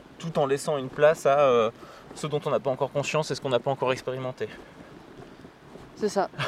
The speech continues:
Speaker 2: Mais, euh, <laughs> mais, euh, je pense, enfin, je, je peux pas avoir la prétention de réussir à faire ça. Euh, par contre, ce qu'on peut faire par rapport au tatouage, parce que j'ai, c'est une question, euh, euh, l'art dans le tatouage ou l'artisanat dans le tatouage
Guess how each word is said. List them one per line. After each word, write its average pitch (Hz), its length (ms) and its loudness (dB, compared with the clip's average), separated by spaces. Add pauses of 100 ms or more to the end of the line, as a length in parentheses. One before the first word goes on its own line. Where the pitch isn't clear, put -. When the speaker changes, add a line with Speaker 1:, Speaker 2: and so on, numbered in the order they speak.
(120)
Speaker 2:
Mais, 180 200 2
euh, 175 260 2
<laughs> - 20 -4
mais, 175 280 -2
euh, 170 160 2
je 190 120 -4
pense, 190 300 -4
enfin, 160 320 0
je, 156 160 -10
je 151 140 -8
peux 160 160 -8
pas 196 220 2
avoir 180 180 2
la 160 100 0
prétention 214 640 0
de 196 80 0
réussir 180 400 0
à 170 80 -2
faire 160 160 -4
ça. 220 180 0 (1040)
Euh, 160 480 2 (720)
par 185 140 8
contre, 277 180 2
ce - 60 -10
qu'on 190 160 -4
peut 180 100 0
faire 285 240 6
par 196 140 4
rapport 170 260 2
au 156 80 2
tatouage, 247 420 -4
parce 170 200 -8
que 160 340 -6
j'ai, 160 380 -4
c'est - 180 -8
une 165 180 -10 (220)
question, 349 340 -4 (160)
euh, 170 40 -6 (1000)
euh, 156 60 -6
l'art 185 280 6
dans 170 120 -6
le 170 60 -6
tatouage 185 480 2
ou 156 100 -8
l'artisanat 196 600 2
dans 180 120 -2
le 156 60 -10
tatouage 214 480 0